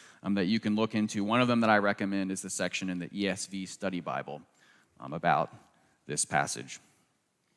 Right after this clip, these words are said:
Uh, and so it's with this, remember our question, what does God do when we cry out for his mercy, much like Daniel did? And with, with that, that I invite you to turn with me, uh, to Daniel chapter nine, starting at verse twenty.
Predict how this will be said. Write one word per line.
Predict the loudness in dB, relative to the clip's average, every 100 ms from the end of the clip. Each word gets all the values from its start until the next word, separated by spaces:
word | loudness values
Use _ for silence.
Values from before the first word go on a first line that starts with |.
| -18 4
Uh, | 6
and | 8 10
so | 12
it's | 12 8
with | 6
this, | 8 8 6
remember | 6 8 10 10
our | 10
question, | 10 8 6 2
what | 2
does | 4
God | 6 6 4
do | 0 0
when | -4
we | -8
cry | -6 2 6
out | 6 4 -4 -20 -20 _
for | -6 -4
his | -4 -6
mercy, | -4 -4 -4
much | -2 -2 -2
like | -2
Daniel | 0 0 0 -2
did? | -2 0
And | 2
with, | 2 0 4
with | 4 10
that, | 10 12
that | 10
I | 10 10
invite | 10 10
you | 8
to | 4
turn | 4 4
with | 4 2
me, | 2 2 0 -2
uh, | 0
to | 2 4
Daniel | 6 6 6
chapter | 8 6 6
nine, | 4 6 6
starting | 4 4 4
at | 2
verse | 0 -2
twenty. | 0 0 0 -4